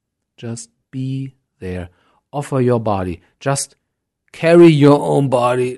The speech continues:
to chapel. <laughs> Open your mouth and pray these psalms, and everything else is done by God.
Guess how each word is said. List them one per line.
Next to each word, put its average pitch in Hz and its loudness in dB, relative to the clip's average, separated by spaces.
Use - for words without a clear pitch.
to 131 -14
chapel. 107 -10
<laughs> 151 -14
Open 156 4
your 156 2
mouth 151 2
and 139 -6
pray 123 0
these 127 -4
psalms, 101 -12
and 101 -14
everything 110 -10
else 92 -12
is - -20
done 87 -12
by 82 -14
God. - -20